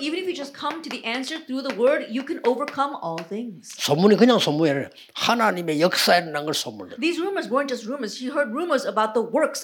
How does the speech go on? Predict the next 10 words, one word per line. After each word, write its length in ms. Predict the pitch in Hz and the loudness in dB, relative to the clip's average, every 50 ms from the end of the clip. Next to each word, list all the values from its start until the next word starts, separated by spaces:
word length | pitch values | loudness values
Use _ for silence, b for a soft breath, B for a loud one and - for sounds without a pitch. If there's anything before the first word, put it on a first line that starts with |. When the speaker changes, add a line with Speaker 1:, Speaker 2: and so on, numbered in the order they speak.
| - 214 | -4 -6
Speaker 1:
of 120 | 202 185 190 | -4 -4 -4
God. 320 | 220 262 294 277 190 - - - B B B B B B B B | -6 -6 -6 -8 -14 -16 -18 -20 B B B B B B B B
Speaker 2:
여러분들에게 1080 | - 185 214 220 214 196 175 175 170 180 170 175 175 165 175 175 170 170 185 185 180 - | 8 10 12 12 10 10 8 4 -2 -2 0 0 0 2 2 0 2 2 2 2 2 2
이, 520 | 165 170 170 170 160 151 139 127 127 - b b b b b b b b _ _ - _ _ - - | 0 2 2 4 4 4 4 2 0 -2 b b b b b b b b _ _ -20 _ _ -12 -6
이 200 | 147 143 139 - - _ _ _ _ _ _ _ - | -4 -4 -4 -6 -8 _ _ _ _ _ _ _ 0
지금 360 | - - 196 180 190 202 185 156 | 2 2 4 6 6 6 6 6
말씀 380 | 139 139 127 - - - 165 | 6 4 4 2 0 2 4
안에 160 | 170 185 185 160 | 6 6 6 6
있는 260 | 135 127 143 151 143 | 4 6 6 6 6
거는 480 | 135 139 175 185 151 104 - - - | 6 6 6 6 4 4 0 -6 -14